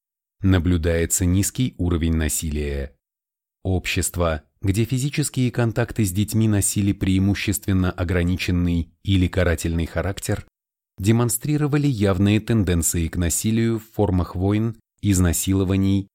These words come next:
и пыток. Работа доктора Прескотта и других указывает на то, что мы все и так интуитивно знаем. Время рождения ребенка и младенчества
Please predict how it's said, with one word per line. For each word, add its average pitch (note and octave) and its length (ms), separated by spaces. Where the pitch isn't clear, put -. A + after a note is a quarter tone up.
и A#2 120
пыток. - 500
Работа F2+ 520
доктора F2 440
Прескотта F2+ 720
и G2+ 80
других F#2 560
указывает B2 720
на G#2 160
то, B2 360
что - 260
мы G2 160
все - 340
и A#2 200
так - 360
интуитивно G2 800
знаем. D2+ 520
Время E2 480
рождения E2+ 680
ребенка E2+ 500
и F2+ 200
младенчества G2 920